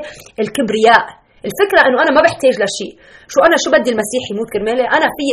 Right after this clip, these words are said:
اشتغل وبرهن للرب اني انا بريئه، واقدر انه، انه ساعد الفقراء واعطي اموالي واعمل هالاشغال اللي راح يبرقوني بعيون الرب. بس هيدا الشيء مش مزبوط، هيدا مش حق، لانه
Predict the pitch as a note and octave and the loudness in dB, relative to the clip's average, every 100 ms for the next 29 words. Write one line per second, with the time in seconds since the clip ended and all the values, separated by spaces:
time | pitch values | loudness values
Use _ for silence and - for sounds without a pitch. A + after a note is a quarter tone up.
0 | A3 - D4 C#4 F3+ - - A3 A3 G3+ | -2 -2 4 4 4 -2 -8 -4 -4 0
1 | C#4 F4 D#4 A#3 B3+ B3 A3 B3 B3+ A3 | 2 2 2 2 2 2 0 -2 -2 -2
2 | G#3 - G3 - - - G3+ G#3 C4 B3+ | -4 -8 -10 -12 -20 -6 -2 2 2 2
3 | B3 A3+ A3 G3+ G3 - - G#3 G3 - | 0 0 -2 -4 -6 -16 -8 -6 -4 0
4 | D#4 C4 - C#4+ C4+ C4 B3 B3 - - | 2 2 2 2 4 6 6 6 2 -6
5 | G#3+ C4 - C#4 B3 A#3+ C4 B3+ B3 A#3 | 2 4 4 0 0 0 2 2 2 2
6 | C4 F4+ F#4 C#4 A#3 - C4+ D4 C#4 G#3+ | 2 2 0 0 -2 -2 4 4 6 4
7 | G#3+ A3+ A3 G#3+ C4 A#3+ G3 F#3+ F#3 G#3 | 2 0 -2 -2 -2 -4 -4 -4 -4 -6
8 | G#3+ G3 F#3 - _ G#3 D4 G4+ F#4+ - | -4 -4 -4 -8 _ -8 0 0 0 -2
9 | F4+ F4 - A3 G#3 E3 G3 - A3+ B3+ | -4 -4 -4 -6 -8 -10 -16 -10 -6 -4
10 | C4+ - B3 C4+ B3 - E4+ C#4 | -6 -2 0 0 -2 -4 -2 -2